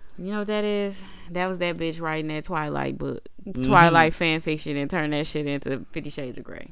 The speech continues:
Speaker 2: I'm just saying, if I could do the minimal work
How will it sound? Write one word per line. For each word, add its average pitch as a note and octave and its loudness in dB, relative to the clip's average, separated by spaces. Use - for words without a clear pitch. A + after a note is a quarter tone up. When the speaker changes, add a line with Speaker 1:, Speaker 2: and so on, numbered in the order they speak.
Speaker 2:
I'm B2 -6
just C#3 -6
saying, B2+ 2
if B2+ -4
I C#3+ 2
could A2+ -4
do A#2 0
the A2 0
minimal G#2+ 0
work F2 -2